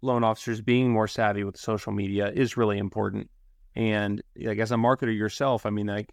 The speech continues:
can imagine that's probably how you've grown your customer base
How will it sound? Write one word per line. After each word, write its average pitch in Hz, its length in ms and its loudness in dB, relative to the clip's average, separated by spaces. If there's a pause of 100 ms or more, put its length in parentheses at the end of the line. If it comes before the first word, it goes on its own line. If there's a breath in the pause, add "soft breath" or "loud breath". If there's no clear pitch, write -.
can 117 120 -4
imagine 107 340 0
that's 101 140 -6
probably 104 560 -2 (300)
how - 140 -2
you've 123 260 0
grown 120 280 2
your 120 200 0
customer 107 520 -2
base 98 440 -6